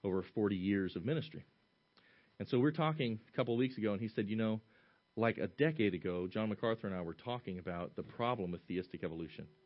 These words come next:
And he said, "John MacArthur told me," he said, uh, "Doctor Sharp," this guy's name is Thomas Sharp, he says, "I only can think of a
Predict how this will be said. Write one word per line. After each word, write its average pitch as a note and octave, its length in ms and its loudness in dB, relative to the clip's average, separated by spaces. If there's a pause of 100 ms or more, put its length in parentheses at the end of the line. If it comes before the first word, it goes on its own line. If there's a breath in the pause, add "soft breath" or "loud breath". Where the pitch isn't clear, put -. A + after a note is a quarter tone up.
(480 soft breath)
And G2 100 -2
he G#2 60 0
said, F2+ 180 -6
"John A2 300 -2
MacArthur G#2+ 380 -2
told F#2 260 -4
me," F2+ 120 -4
he F2+ 120 -8
said, E2 300 -8 (720)
uh, E2+ 240 -6 (100)
"Doctor G2 240 -4
Sharp," G#2 300 -2
this G2+ 160 -18
guy's E2+ 180 -10
name E2+ 140 -8
is D#2+ 80 -16
Thomas F2 260 -12
Sharp, E2+ 240 -12 (1500)
he G#2 60 -6
says, F2 160 -8 (440)
"I G#2+ 400 0
only G#2+ 260 -2
can F#2 240 -6
think - 280 -4
of F2 180 -4
a - 160 -8